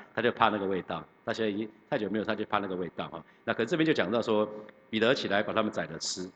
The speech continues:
把他们宰了吃哈。那所以其实，其实，呃，神的心意，如果我们仔细看神的心意，神的心意是要借着福音去得着一切的人。耶稣的血不只是为犹太人流的，也是为我们所有的人流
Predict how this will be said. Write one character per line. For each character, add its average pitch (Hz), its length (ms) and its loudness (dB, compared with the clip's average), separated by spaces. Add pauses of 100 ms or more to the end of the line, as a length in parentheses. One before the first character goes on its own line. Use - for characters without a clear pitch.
(140)
把 101 80 -8
他 101 60 -4
们 110 80 -4
宰 95 140 -6
了 80 100 -12
吃 - 240 -10
哈。 85 200 -8 (220)
那 95 260 4 (300)
所 123 140 2
以 127 40 8
其 135 200 -2
实， 131 340 0 (220)
其 151 100 -4
实， 127 340 0 (100)
呃， 107 160 -2 (500)
神 135 200 2
的 156 100 4
心 143 280 2
意， 123 200 2 (120)
如 110 100 -2
果 123 100 0
我 147 40 6
们 123 80 0
仔 - 100 -2
细 117 60 0
看 - 120 2
神 110 160 0
的 107 80 2
心 110 140 0
意， 107 40 2
神 120 200 2
的 135 80 0
心 127 160 2
意 123 40 4
是 127 120 0
要 117 80 4
借 135 220 2
着 113 120 0
福 107 340 0
音 117 220 4 (200)
去 - 140 -2
得 101 240 0
着 98 200 0
一 101 80 -6
切 - 220 0
的 87 100 -6
人。 73 160 -10 (680)
耶 143 100 6
稣 151 160 4
的 131 120 4
血 101 200 0
不 - 140 -2
只 92 100 -4
是 113 140 -2
为 110 140 4
犹 98 100 2
太 104 140 -2
人 82 200 -6
流 78 200 -8
的， 82 100 -8
也 95 140 -4
是 123 120 -4
为 113 120 2
我 95 40 0
们 92 80 -2
所 90 200 -4
有 98 40 -2
的 90 80 -4
人 78 240 -8
流 76 140 -8